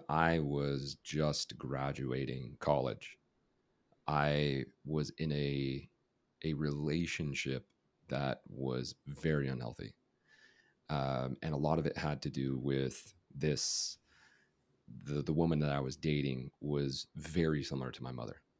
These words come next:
And there was unhealed trauma with my mom. And I was just finding that, "Oh, okay, well, I know that. I'm similar to that.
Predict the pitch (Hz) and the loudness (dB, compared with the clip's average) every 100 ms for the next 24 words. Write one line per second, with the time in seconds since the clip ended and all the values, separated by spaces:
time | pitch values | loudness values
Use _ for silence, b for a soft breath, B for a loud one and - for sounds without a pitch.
0 | _ _ _ _ - 80 76 76 - - | _ _ _ _ -2 2 2 2 -2 -8
1 | _ 80 78 76 73 69 - 78 69 - | _ 0 2 4 2 0 -2 0 0 -2
2 | 76 65 67 62 64 64 62 58 78 113 | -2 -2 -2 -4 -6 -6 -6 -6 -6 -6
3 | - _ _ _ _ _ _ _ _ - | -12 _ _ _ _ _ _ _ _ -6
4 | 80 76 - 76 76 71 71 67 - - | 0 2 2 2 4 4 4 0 -4 -12
5 | _ - - 76 67 - - - 85 80 | _ -20 -10 -4 -2 -4 -10 2 4 6
6 | 73 67 62 - 95 78 95 71 69 80 | 4 0 -2 -2 -2 0 -2 -2 -4 -4
7 | 69 50 73 78 87 73 67 - 76 67 | -4 -4 -2 -2 0 0 -2 -4 -6 -4
8 | - 139 80 67 65 62 92 | 0 2 2 -2 -4 -4 -4